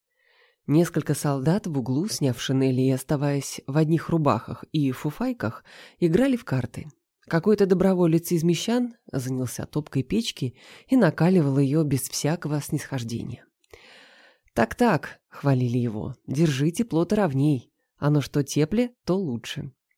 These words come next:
И доброволец, весь красный от жару, усердствовал изо всех сил, поминутно он гремел чугунной заслонкой и швырял в огненную трескучую пасть печки маленькие сосновые поленца.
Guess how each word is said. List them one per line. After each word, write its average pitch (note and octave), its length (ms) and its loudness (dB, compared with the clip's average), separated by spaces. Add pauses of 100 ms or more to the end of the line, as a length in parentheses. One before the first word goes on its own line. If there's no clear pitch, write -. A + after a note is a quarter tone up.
(600)
И E3 100 2
доброволец, F#3 840 4
весь - 240 -2
красный G#3+ 520 0
от F#3+ 220 -2
жару, D#3+ 480 -2 (320)
усердствовал D#3+ 800 -2
изо C3 280 -2
всех - 340 -4
сил, F3 460 -2
поминутно C3 640 0
он D3 200 2
гремел C3+ 340 2
чугунной E3 580 0
заслонкой F3 720 -2 (300)
и C3 80 -4
швырял C#3+ 480 0
в B2+ 140 -4
огненную B2 420 0
трескучую C3 600 -4
пасть - 360 -4
печки F3+ 380 -2
маленькие C#3 560 0
сосновые B2+ 560 -2
поленца. - 560 -6